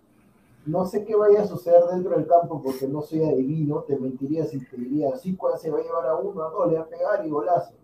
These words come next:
No, no, estaría mintiendo. Pero sí, dentro del frente de ataque,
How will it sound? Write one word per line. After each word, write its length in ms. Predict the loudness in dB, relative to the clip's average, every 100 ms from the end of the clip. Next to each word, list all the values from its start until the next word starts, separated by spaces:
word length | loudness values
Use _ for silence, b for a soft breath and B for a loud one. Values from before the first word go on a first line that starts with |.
| -8
No, 200 | -6 -6
no, 100 | -10
estaría 320 | -8 -4 -4
mintiendo. 460 | -4 -6 -6 -6 -8 _ _ _ _ _ _ _ 0
Pero 520 | 2 4 4 4 2
sí, 440 | 0 -4 -4 -4 -10 _ _ _ _ _ _ _
dentro 360 | 0 2 4 2
del 120 | 4
frente 280 | 2 2 2
de 60 |
ataque, 720 | 2 4 2 2 0 -2 -4